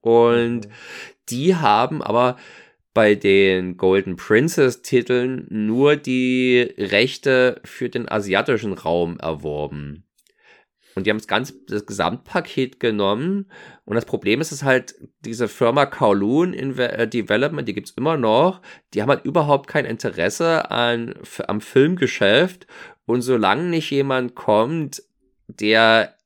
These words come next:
Speaker 1: ähnlich wie Fortune Star das Gesamtpaket auf einmal kauft, dass die quasi mit möglichst wenig Aufwand eine Riesensumme ei-, oder eine ordentliche Summe einstreichen.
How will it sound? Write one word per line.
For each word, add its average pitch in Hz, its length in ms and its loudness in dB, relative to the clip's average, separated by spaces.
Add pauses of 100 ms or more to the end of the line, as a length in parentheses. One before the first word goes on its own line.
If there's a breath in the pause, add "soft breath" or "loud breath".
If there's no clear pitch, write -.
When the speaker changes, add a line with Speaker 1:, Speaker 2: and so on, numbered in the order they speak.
Speaker 1:
ähnlich 135 440 0
wie 117 80 0
Fortune 139 600 0
Star 113 220 -2
das 107 160 -4
Gesamtpaket 117 800 -2
auf 101 220 -2
einmal 107 360 0
kauft, 87 300 -2
dass 92 120 -4
die 92 120 -6
quasi 95 320 -2
mit 95 180 -4
möglichst 101 440 -2
wenig 127 460 2
Aufwand 107 760 0
eine 95 260 -4
Riesensumme 120 680 0
ei-, - 180 -8
oder 85 140 -6
eine 85 260 -6
ordentliche 110 360 -2
Summe 117 300 -2
einstreichen. 98 1040 -6